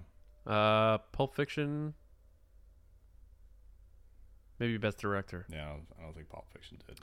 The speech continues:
Speaker 2: but
Speaker 1: There may be another one or two that we've done, but either way, it, you know, I, I hope we did it justice for our audience, and, uh, 'cause I know, you know, this movie may not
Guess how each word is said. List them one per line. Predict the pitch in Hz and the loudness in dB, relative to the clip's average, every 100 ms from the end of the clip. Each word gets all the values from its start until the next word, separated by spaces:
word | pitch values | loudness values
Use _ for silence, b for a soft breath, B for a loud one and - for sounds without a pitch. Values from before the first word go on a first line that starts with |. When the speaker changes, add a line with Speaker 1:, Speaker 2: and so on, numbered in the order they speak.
| - | -16
Speaker 2:
but | 71 64 B B B | -16 -16 B B B
Speaker 1:
There | - | 6
may | 170 190 | 10 12
be | 160 | 12
another | 131 123 117 113 - | 12 12 12 8 2
one | 120 110 | 0 0
or | |
two | 101 110 | 0 -2
that | 101 95 | -2 -2
we've | 98 | -4
done, | 101 104 98 98 | -4 -4 -6 0
but | 139 123 - - | 6 8 6 0
either | 165 151 | 4 6
way, | 131 127 117 | 8 8 6
it, | 110 - | 0 -4
you | 120 | 0
know, | 107 104 | 0 0
I, | 107 117 113 120 | 0 0 2 2
I | |
hope | 113 120 | 2 0
we | 110 | -2
did | 104 | -2
it | 101 | -4
justice | - 101 - 95 | -2 -4 -6 -10
for | 101 | -4
our | 92 104 | -2 0
audience, | 107 107 104 101 | 0 0 -2 -6
and, | 95 87 B B B B - | -10 -12 B B B B -6
uh, | 101 98 | -2 -2
'cause | 95 - | -2 -2
I | 104 | -2
know, | 104 101 - b | 0 -4 -6 b
you | 135 | -2
know, | |
this | 127 120 | 0 2
movie | 139 127 117 | 2 2 2
may | 117 120 | 2 4
not | 117 110 | 4 2